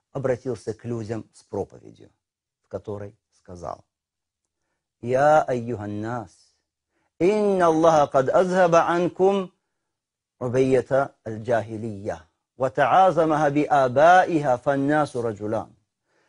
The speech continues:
Баррун такийюн каримун аля Аллах, ва фаджирун шакийюн хийюн аля Аллах, ваннасу бану Адам, ва халика Аллаху Адама мин тураб». «О люди! О люди! Аллах запретил вам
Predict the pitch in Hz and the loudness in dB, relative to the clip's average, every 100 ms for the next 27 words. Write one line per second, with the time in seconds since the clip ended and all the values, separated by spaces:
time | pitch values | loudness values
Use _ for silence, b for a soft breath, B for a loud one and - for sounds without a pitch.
0 | _ _ - 160 214 220 208 190 190 220 | _ _ 2 4 4 2 2 2 2 2
1 | 220 208 180 185 214 220 208 190 180 170 | 2 2 4 4 4 2 2 4 4 4
2 | 156 170 196 180 160 - 185 214 190 175 | 4 6 6 6 0 4 6 8 6 2
3 | 156 139 - 151 196 214 190 170 131 180 | 0 0 0 -2 0 0 2 0 0 -2
4 | 220 226 208 185 156 156 143 139 165 170 | 0 2 2 2 2 2 2 2 4 4
5 | 117 95 _ _ _ _ - 127 131 143 | 2 -4 _ _ _ _ -2 0 0 0
6 | 143 127 123 117 120 117 113 - 143 143 | 0 -2 -4 -2 -2 -2 -4 2 2 4
7 | 139 143 104 _ _ _ - 113 - 110 | 2 0 -2 _ _ _ -6 -6 -2 -4
8 | 101 - 101 98 104 98 - 107 101 95 | -4 -6 -6 -2 -4 -4 -8 -8 -8 -8
9 | 98 95 92 92 90 - 87 76 50 50 | -12 -12 -16 -18 -20 -18 -14 -14 -16 _
10 | _ _ _ _ _ _ _ _ _ _ | _ _ _ _ _ _ _ _ _ _
11 | _ _ - 143 156 139 107 90 82 73 | _ _ -4 0 2 0 -4 -10 -16 -20
12 | _ _ _ _ _ _ _ - 180 190 | _ _ _ _ _ _ _ 0 2 4
13 | 190 165 135 131 - 147 160 170 185 175 | 2 2 0 -2 2 2 4 6 6 6
14 | 135 170 156 180 156 202 202 165 180 190 | 2 -2 0 -4 -4 0 0 4 4 2
15 | 170 | -2